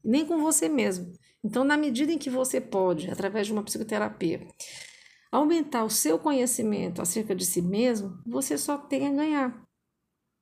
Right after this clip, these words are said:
Eu agradeço todos os dias o dia que meus pais,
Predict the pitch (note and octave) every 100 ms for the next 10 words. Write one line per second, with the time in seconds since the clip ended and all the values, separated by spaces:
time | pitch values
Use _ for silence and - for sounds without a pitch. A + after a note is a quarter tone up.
0 | _ _ _ _ - C4 D4+ C#4 C4 C4
1 | C#4+ - - D4+ D4 C#4+ C4+ D4+ A#3 F#3
2 | A#3 C4 G#3+ A3 G3 A3+ B3 B3+ B3+ A#3+
3 | C4 C#4 - F#3+ G#3+ C4+ - -